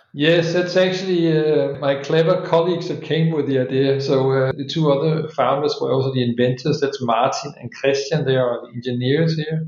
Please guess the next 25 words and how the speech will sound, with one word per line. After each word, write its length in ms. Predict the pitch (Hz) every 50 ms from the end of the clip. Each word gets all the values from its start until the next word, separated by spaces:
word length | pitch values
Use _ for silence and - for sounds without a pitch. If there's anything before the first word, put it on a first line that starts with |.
| - _ _ _
One 160 | 131 127 131
of, 60 | 127 -
some 180 | - 143 147
of 80 | 139 131
the 80 | 131
engineers 400 | 131 123 127 127 123 135 143 139
now 160 | 139 127 131 135
in 80 | 135
the 80 | 135 131
company. 440 | - 139 131 - - - 185 - - _ _ _ _ _ - - - - - - - - - - - _ _ -
They 140 | 156 165 156
had 140 | 165 170
a 180 | 170 - - -
common 340 | - - 160 160 165 160 160
background 600 | 147 135 139 135 147 175 165 156 156 147 131 135
working 260 | 139 143 139 143 143
with 140 | 143 - 139
different 320 | 143 139 143 143 127 -
types 320 | - 131 123 127 127 - -
of 100 | - -
projects, 420 | - 139 131 127 131 139 - -
development 480 | - - - 123 127 139 139 135 131 -
projects, 440 | - 131 127 123 - 127 120 - -
et 60 | -
cetera. 500 | - - - 143 147 143 - 196 202 202